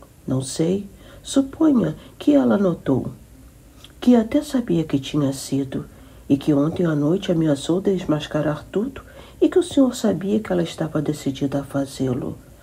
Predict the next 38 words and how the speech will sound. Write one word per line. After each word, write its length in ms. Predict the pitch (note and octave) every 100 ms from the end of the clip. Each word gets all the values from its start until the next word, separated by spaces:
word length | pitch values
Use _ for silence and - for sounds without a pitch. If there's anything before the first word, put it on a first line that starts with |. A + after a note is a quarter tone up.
| - - -
Suponha 480 | - D3 - D#3 F#3+
que 100 | G#3
o 40 |
senhor 360 | G#3+ G#3 D#3+ D#3
ouviu 280 | C#3 C#3+ C#3
a 40 |
conversa 480 | C#3 C#3 C#3 D3 G3
de 140 | F#3+
Jacqueline 540 | G3+ G#3+ G#3+ F#3+ D#3+ D3+
de 100 | D3+
Belfort 640 | D3+ C#3+ C#3 - F#3+ A#3 - - -
com 200 | - C#4+
o 40 | A#3
senhor 380 | - F3+ D3+ D#3
Doyle 460 | D3 D3+ D#3 D3+ D#3 - - -
e 140 | D3
assim 340 | C#3+ - F#3 A3
que 140 | -
o 20 |
salão 360 | A3 G3 D#3+ D3
ficou 320 | - C3+ C#3+
vazio, 600 | D3+ C3+ C3+ E3 G#3 F#3 - - - -
pegou 280 | E4+ A3+
a 60 | F#3
pistola 720 | F3+ D#3+ - F3 G3 G#3 F3 - - -
e 60 | D#4
uma 160 | D4 F3
hora 220 | D3 C#3+
depois, 500 | - F3 G#3+ B3 -
quando 300 | - E3 D3
todos 340 | C#3+ C#3+ C#3+
dormiam, 560 | D#3 E3+ G3 A#3+ C4 C4+ - - -
foi 220 | - F#4
ao 100 | D4
camarote 640 | - F#3+ E3 D#3 D#3+ -
de 120 | -
Lynette 440 | D3+ D3+ D3+ D3 -
Doyle 420 | D#3 F3+ G#3